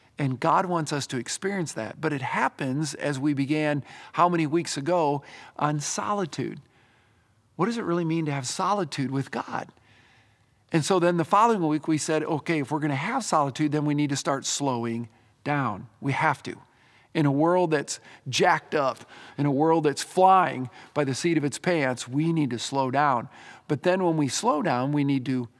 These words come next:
silent, if you will, silence our lives.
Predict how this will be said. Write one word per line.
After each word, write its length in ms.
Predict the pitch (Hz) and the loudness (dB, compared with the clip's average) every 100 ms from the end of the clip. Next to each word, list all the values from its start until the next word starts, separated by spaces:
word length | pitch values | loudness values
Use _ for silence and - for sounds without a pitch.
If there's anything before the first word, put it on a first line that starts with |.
| _ _ - | _ _ -10
silent, 720 | - - 190 202 160 123 - _ _ _ _ _ | -4 -4 -2 -4 -4 -6 -10 _ _ _ _ _
if 140 | - 117 | -12 -6
you 80 | 127 | -4
will, 140 | 120 | -4
silence 520 | - 165 185 170 131 | -4 -4 -4 -4 -4
our 160 | 123 120 | -4 -4
lives. 600 | 120 170 202 - - - | -4 -6 -8 -10 -12 -16